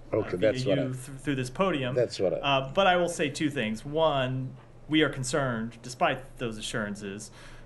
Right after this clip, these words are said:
Speaker 1: well-meaning as they may be, we are concerned about the well-being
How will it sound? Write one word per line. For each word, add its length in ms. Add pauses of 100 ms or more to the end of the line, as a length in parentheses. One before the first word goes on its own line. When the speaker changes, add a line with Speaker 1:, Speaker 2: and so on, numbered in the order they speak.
(120)
Speaker 1:
well-meaning 480
as 140
they 100
may 180
be, 260
we 180
are 60
concerned 480
about 240
the 80
well-being 680